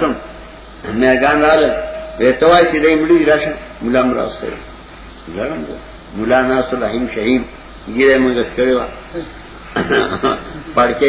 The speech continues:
سپینواله. زما ماشین دوړو، زه هغه مستري څخه ولاړم.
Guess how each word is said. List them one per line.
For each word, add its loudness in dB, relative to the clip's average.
سپینواله. 4
زما 2
ماشین 0
دوړو، 6
زه 2
هغه 4
مستري 0
څخه -4
ولاړم. 0